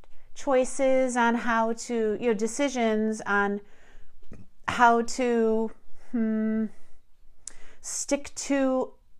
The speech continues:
a goal or a purpose or a cause, right?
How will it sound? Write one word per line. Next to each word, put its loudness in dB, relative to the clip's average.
a 4
goal 2
or 4
a -2
purpose -6
or -2
a -6
cause, -6
right? -2